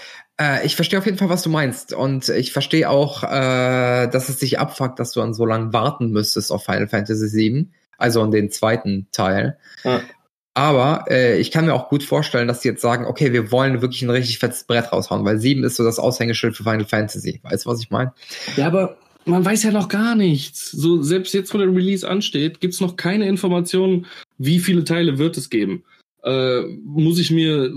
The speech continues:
Speaker 2: Final Fantasy Remake sieben Teil zwei wieder zum Vollpreis kaufen oder werden's D L Cs werden, die das Spiel komplett erweitern?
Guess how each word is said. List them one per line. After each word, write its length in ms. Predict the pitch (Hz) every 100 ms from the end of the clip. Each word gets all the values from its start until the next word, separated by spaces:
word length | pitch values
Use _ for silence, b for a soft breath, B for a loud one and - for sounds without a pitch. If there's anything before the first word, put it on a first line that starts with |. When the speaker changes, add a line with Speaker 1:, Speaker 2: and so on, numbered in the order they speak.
| 131
Speaker 2:
Final 220 | 151 147
Fantasy 260 | 160 143
Remake 460 | 139 135 165 143 131
sieben 500 | 123 143 165 165 147
Teil 240 | 143 135
zwei 400 | 131 - 131 156
wieder 220 | 147 165 160
zum 160 | 135
Vollpreis 480 | 123 127 143 202 196
kaufen 300 | 208 208 208
oder 180 | 196 180
werden's 260 | 180 180
D 160 | 175 175
L 60 | 147
Cs 320 | 143 185 165
werden, 240 | 117 107
die 80 | 117
das 100 | 117
Spiel 280 | 120 143 135
komplett 360 | 131 135 139 123
erweitern? 440 | 113 117 120 95